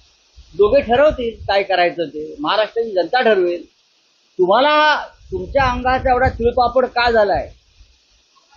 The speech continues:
काय तुमची अघोरी विद्या कामाला येत नाहीये?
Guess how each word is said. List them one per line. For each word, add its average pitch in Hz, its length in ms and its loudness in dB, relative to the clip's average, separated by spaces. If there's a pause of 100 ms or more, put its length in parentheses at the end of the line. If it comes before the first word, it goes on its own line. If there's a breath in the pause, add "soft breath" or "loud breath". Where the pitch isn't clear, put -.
(760)
काय 214 120 2
तुमची 214 280 0
अघोरी 214 360 4
विद्या 233 280 -2
कामाला 208 380 -2
येत 226 240 0
नाहीये? 160 340 -6